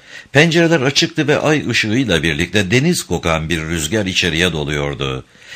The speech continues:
Cibinliğin dışında kalan sivrisinekler içerideki yiyecekten yararlanmak için durmadan yol araştırıyorlardı. Birçok Avrupalıların tersine Struan daima cibinli kullanırdı.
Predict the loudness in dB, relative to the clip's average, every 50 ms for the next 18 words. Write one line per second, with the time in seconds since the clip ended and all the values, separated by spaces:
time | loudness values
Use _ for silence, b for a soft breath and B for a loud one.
0 | B B B 0 2 2 4 4 4 4 4 4 2 2 2 2 0 0 0 0
1 | 0 0 0 0 -2 -2 -2 -2 -2 -2 -2 -2 -2 -2 -2 -2 0 0 0 0
2 | 0 0 0 0 0 0 0 0 0 0 0 0 -2 -2 -2 -2 0 0 0 0
3 | 0 -2 -2 0 0 0 2 2 2 2 2 0 0 0 0 0 0 0 -2 -2
4 | -2 -2 -2 -2 -2 0 0 2 2 2 2 0 0 0 0 0 2 2 0 0
5 | 0 0 0 0 0 -2 -2 -4 -4 -4 -2 -2 -2 -2 -2 -2 -4 -4 -4 -4
6 | -4 -4 -6 -6 -10 -12 B B B B B B B B B B 0 2 2 2
7 | 2 2 0 2 2 2 2 2 2 0 -2 0 0 0 0 -2 -2 -2 -4 -2
8 | 0 0 0 0 0 0 0 0 2 2 0 -2 -4 -2 -2 0 0 0 0 0
9 | 2 2 2 2 2 0 0 -2 -2 -2 -2 -2 -2 0 0 0 0 -2 -2 -4
10 | -4 -4 -2 -2 -2 -2 -2 -4 -4 -4 -4 -4 -4 -6